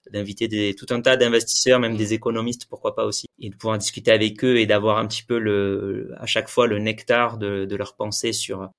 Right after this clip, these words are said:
Speaker 1: sur le, sur leur domaine d'expertise. Voilà. Bah, en tout
Speaker 2: Ouais.
Speaker 1: cas, merci beaucoup,
Speaker 2: Ouais,
Speaker 1: Seb.
Speaker 2: c'est clair.
Speaker 1: Et, euh, ben,
Speaker 2: Bon courage.
Speaker 1: ceux qui sont intéressés par le travail de Sébastien,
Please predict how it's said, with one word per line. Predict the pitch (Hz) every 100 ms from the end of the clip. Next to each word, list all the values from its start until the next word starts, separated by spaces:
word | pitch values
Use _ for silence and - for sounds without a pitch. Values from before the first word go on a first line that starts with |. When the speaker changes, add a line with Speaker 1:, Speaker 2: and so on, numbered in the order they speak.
| -
Speaker 1:
sur | - - 101
le, | 98 95
sur | 95 -
leur | 101 95
domaine | 98 104 104
d'expertise. | 98 - - - - _
Voilà. | 104 101 98
Bah, | 110
en | 117
tout | 117
Speaker 2:
Ouais. | 151
Speaker 1:
cas, | 143 - -
merci | 123 135 -
beaucoup, | 135 131
Speaker 2:
Ouais, | 139
Speaker 1:
Seb. | - 143
Speaker 2:
c'est | 143
clair. | - - _ _
Speaker 1:
Et, | 117 110 107
euh, | 104 104 104 104 101
ben, | 104 104 101
Speaker 2:
Bon |
courage. | 98 98 98 - _
Speaker 1:
ceux | - - -
qui | - 117
sont | 113 - 113
intéressés | 110 113 107 -
par | 110 101 101
le |
travail | 95 113 107
de | 104
Sébastien, | - 104 101 113 110